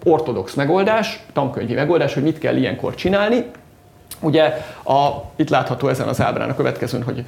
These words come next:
mi az ortodox, ö, megoldás. Meg kell próbálni viszonylag magasabb kamatokkal a devizát erősen tartani. Azért akarjuk a devizát erősen tartani,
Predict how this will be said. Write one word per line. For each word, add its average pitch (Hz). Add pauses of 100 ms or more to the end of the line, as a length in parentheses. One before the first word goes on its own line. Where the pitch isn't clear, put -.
(200)
mi 147
az 131
ortodox, 135
ö, 120 (160)
megoldás. 226 (220)
Meg 190
kell 160
próbálni 139
viszonylag 190
magasabb 147
kamatokkal 101
a 117
devizát 135
erősen 117
tartani. 147
Azért -
akarjuk 131
a 131
devizát 131
erősen 127
tartani, 127